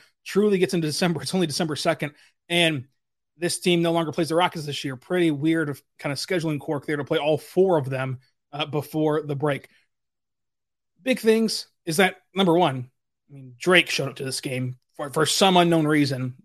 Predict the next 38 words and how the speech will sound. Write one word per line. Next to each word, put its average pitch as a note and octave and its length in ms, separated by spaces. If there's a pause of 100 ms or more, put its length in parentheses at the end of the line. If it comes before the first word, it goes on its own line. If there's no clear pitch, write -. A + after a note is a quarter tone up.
(160)
The C#3 100
world-renowned D3 680
rapper C#3+ 300
and C3 120
Canadian C3+ 480 (340)
Drake D3 440 (720)
was C3 180
here D3+ 460 (800)
and D3 200
just C3+ 200
was C3+ 160 (160)
chilling E3+ 480
courtside D#3+ 540
in C#3+ 120
O C#3+ 80
K C3+ 160
C D3+ 440 (300)
for E3 140
a E3 60
game D#3+ 280
between D#3 360
two - 160
of D#3 60
the D3+ 60
worst D3 440
teams D3+ 260
in D3 60
the C#3+ 60
Western C#3 260
Conference. C#3 720 (1700)
I D#3+ 120
don't E3 100
get E3+ 140
it. - 180 (640)
I D#3+ 100
don't D#3 120
understand E3+ 400
it. - 180